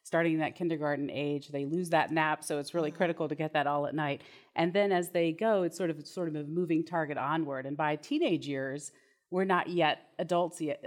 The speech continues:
Speaker 1: at teenager. We still need that, uh, eight and a half to nine and a half hours. And so a lot of families will come in saying they get enough sleep, but they're getting seven, eight hours, and they're not yet an adult, so they're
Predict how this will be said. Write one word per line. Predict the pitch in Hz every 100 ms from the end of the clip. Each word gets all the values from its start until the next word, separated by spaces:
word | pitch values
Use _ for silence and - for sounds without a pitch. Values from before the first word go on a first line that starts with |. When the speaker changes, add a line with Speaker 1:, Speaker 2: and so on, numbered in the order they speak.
| 92
Speaker 1:
at | 151 151 -
teenager. | - 202 151 143 143
We | 151
still | 160 - 180
need | 170 165 165
that, | 139 131 -
uh, | 151 135 131 127 120
eight | 196 -
and |
a | 165
half | 160 160
to | -
nine | 143 147
and | 156
a |
half | 139 -
hours. | - 147 135 131
And | 151
so | 156 151 - - -
a | 175
lot | 190 233 240
of | 180 - _
families | 214 190 170
will | 156 165
come | 185 165
in | 165 151
saying | 147 170 156 147 - -
they | 180
get | 175 214
enough | 180 160
sleep, | - 202 160
but | 160
they're | 156
getting | 160 151
seven, | 147 160 151
eight | 143
hours, | 143 151 135 131 147
and | 139
they're | 139
not | 147 220 349
yet | 220 220
an | 208
adult, | 175 196 160 127
so | 170
they're | 160 156